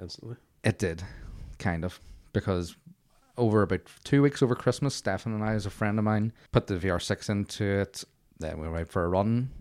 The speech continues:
Speaker 2: Everything was fine. We did a bit of a run up the north coast of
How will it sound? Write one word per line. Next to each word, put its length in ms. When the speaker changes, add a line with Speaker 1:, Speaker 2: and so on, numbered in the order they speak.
Speaker 2:
Everything 320
was 100
fine. 500
We 80
did 160
a 220
bit 120
of 80
a 80
run 500
up 200
the 80
north 260
coast 400
of 280